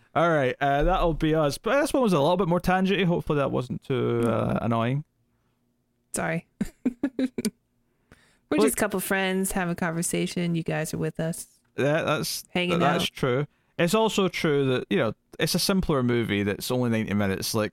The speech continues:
Speaker 1: we, we would have been done probably, like, thirty-five minutes in if there was no tangent. And so, uh, this is just to ensure you get a bit more random discussion to, to fill out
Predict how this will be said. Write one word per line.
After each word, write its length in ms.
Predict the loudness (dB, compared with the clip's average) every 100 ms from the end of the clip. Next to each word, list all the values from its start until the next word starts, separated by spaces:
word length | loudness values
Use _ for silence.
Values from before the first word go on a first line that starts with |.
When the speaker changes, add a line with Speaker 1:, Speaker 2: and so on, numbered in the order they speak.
| -4
Speaker 1:
we, 140 | -4
we 220 | -2 0
would 120 | 2
have 80 | 2
been 160 | 2 2
done 180 | 2 2
probably, 340 | 0 0 0
like, 160 | -2 -2
thirty-five 500 | -2 0 0 0 0
minutes 260 | -2 -2
in 100 | -2
if 100 | -2
there 100 | -2
was 140 | -2 -2
no 80 | -4
tangent. 400 | -2 -2 -4 -6
And 100 | -6
so, 240 | -2 -2 -4 _ _ _ _ -4
uh, 240 | -2 0
this 180 | -2 -2
is 120 | -4
just 160 | -4 -2
to 80 |
ensure 260 | -2 -2 -2
you 160 | -2 0
get 240 | -2 -2 _ -10
a 40 | -6
bit 180 | -4 -2
more 320 | 0 0 -4 _ _ _ _ _ _ -4
random 480 | -2 0 0 0 -2
discussion 580 | -4 -4 -6 -6 -10 -10
to, 200 | -10 -10 -10
to 80 | -14
fill 240 | -6 -4 -2
out 140 | -4